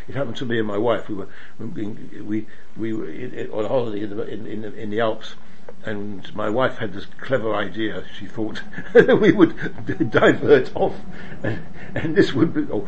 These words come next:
or she did, didn't think she was diverting off. I thought we probably were, we, and we were, and we were going on this path, and we met absolutely nobody on it. And granted, it was good, it worked out all right. It was a, it, it worked out all right. But, you know, if you meet nobody, you can be sure that that's not the official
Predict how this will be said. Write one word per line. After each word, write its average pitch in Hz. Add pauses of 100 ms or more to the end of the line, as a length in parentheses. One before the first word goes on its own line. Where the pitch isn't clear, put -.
or 123
she 180
did, 135
didn't 127
think 165
she 131
was 98
diverting 98
off. 113 (540)
I 113
thought 127
we 107
probably 107
were, 113
we, 110
and 113
we 110
were, 131 (420)
and 120
we 123
were 113
going 147
on 123
this 104
path, 147
and 127
we 143
met 147
absolutely 160
nobody 139
on 80
it. -
And 123
granted, 214
it 139
was 131
good, 175
it 147
worked 165
out 170
all 180
right. 101
It 104
was 104
a, 117
it, 127
it -
worked 127
out 151
all 135
right. - (240)
But, 143
you 175
know, 151
if 143
you 240
meet 196
nobody, 139 (520)
you 127
can 123
be 135
sure 123
that 110
that's -
not 135
the 110
official 113